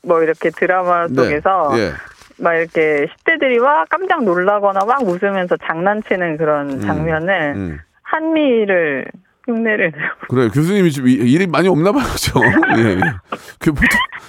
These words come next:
Speaker 2: 여-, 여-, 알았어요, 알았어요. 이게, 이게 너, 너, 너, 너무 잘하는 교수님들은 별로 이렇게 시간이 많아. 너무 잘하는 사람들. 예, 예. 아,
Speaker 1: 네.
Speaker 2: 한번 들어볼게요. 예.
Speaker 1: 네. 미국 먼저
Speaker 2: 예, 미국,
Speaker 1: 할까요?
Speaker 2: 미국 하이틴 드라마, 미국 하이틴 드라마.
Speaker 1: 네, 미국에서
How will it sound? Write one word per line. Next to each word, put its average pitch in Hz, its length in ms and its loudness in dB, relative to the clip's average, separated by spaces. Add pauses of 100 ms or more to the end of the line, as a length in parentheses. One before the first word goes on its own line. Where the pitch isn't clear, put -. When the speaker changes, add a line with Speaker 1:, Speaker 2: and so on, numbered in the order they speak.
(200)
Speaker 2:
여-, 117 160 0
여-, 123 60 -2 (180)
알았어요, 185 380 4
알았어요. 139 320 4
이게, 127 160 4 (360)
이게 147 140 4
너, 160 220 2
너, 143 200 4
너, 147 220 2
너무 220 280 4
잘하는 196 400 2
교수님들은 180 760 2 (260)
별로 147 140 4
이렇게 151 240 0 (180)
시간이 214 540 0
많아. 107 560 0 (340)
너무 165 220 0
잘하는 151 320 2
사람들. 107 400 0
예, 90 280 2
예. 82 40 -4
아, - 500 -2
Speaker 1:
네. 269 80 2 (200)
Speaker 2:
한번 135 180 0
들어볼게요. 120 640 2
예. 98 300 2
Speaker 1:
네. 180 580 -2 (220)
미국 233 360 0
먼저 170 380 0 (140)
Speaker 2:
예, 107 100 2
미국, 151 240 4
Speaker 1:
할까요? 302 200 4
Speaker 2:
미국 202 320 4
하이틴 202 300 4
드라마, 123 300 4
미국 147 240 4
하이틴 139 220 -2
드라마. 101 420 2
Speaker 1:
네, 185 220 2
미국에서 254 420 2